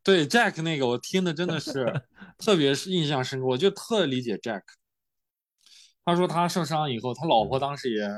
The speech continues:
Speaker 1: 那个，呃，
Speaker 2: 挺大肚子的。
Speaker 1: 也伤了嘛。
Speaker 2: 他，他老婆那时候挺大肚子的。
Speaker 1: 对。
Speaker 2: 嗯。
Speaker 1: 对，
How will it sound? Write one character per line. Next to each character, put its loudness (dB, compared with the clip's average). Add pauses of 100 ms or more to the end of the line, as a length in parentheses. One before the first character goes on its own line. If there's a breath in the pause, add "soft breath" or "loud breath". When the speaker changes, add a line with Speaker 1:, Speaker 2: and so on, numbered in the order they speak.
(200)
Speaker 1:
那 -6
个， 0 (140)
呃， -2
Speaker 2:
挺 4
大 2
肚 4
子 0
的。 0
Speaker 1:
也 0
伤 -4
了 -8
嘛。 -16
Speaker 2:
他， -2 (160)
他 -2
老 4
婆 0
那 0
时 0
候 -
挺 -6
大 -2
肚 0
子 -2
的。 -6 (240)
Speaker 1:
对。 4
Speaker 2:
嗯。 -4
Speaker 1:
对， -16